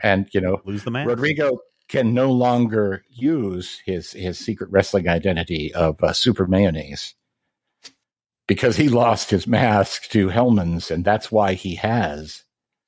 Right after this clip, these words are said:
Speaker 1: that terrible grudge.
Speaker 2: Uh, Daniel Warren Johnson, Murder Falcon,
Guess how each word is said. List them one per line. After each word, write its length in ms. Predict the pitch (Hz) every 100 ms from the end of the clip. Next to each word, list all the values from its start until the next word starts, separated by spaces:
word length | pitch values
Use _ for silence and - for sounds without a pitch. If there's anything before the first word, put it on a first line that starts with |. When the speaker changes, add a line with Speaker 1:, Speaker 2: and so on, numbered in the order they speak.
| _ _ -
Speaker 1:
that 200 | 80 -
terrible 380 | - 95 71 71
grudge. 500 | 82 78 - - -
Speaker 2:
Uh, 140 | 104 120
Daniel 320 | 151 151 151
Warren 240 | 127 131 123
Johnson, 480 | 123 123 - 117
Murder 260 | 113 127 147
Falcon, 640 | 160 139 139 139 135 135